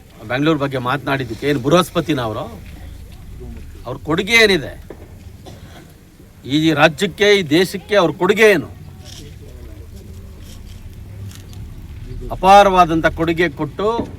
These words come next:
ಲಕ್ಷಾಂತರ ಜನಕ್ಕೆ ಉದ್ಯೋಗ ಕೊಟ್ಟು, ಅಂತಾರಾಷ್ಟ್ರೀಯ ಮಟ್ಟದಲ್ಲಿ ನಮ್ಮ ರಾಜ್ಯದ ಕೀರ್ತಿನ ಬೆಳಗ್ದಂಥ ಉದ್ಯಮಿ ಇನ್ಫೋಸಿಸ್ ನಾರಾಯಣಮೂರ್ತಿ ಅವರು.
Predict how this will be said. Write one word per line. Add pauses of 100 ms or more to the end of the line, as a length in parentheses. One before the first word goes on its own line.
(260)
ಲಕ್ಷಾಂತರ
ಜನಕ್ಕೆ
ಉದ್ಯೋಗ
ಕೊಟ್ಟು, (400)
ಅಂತಾರಾಷ್ಟ್ರೀಯ
ಮಟ್ಟದಲ್ಲಿ (460)
ನಮ್ಮ
ರಾಜ್ಯದ
ಕೀರ್ತಿನ
ಬೆಳಗ್ದಂಥ
ಉದ್ಯಮಿ (440)
ಇನ್ಫೋಸಿಸ್
ನಾರಾಯಣಮೂರ್ತಿ
ಅವರು.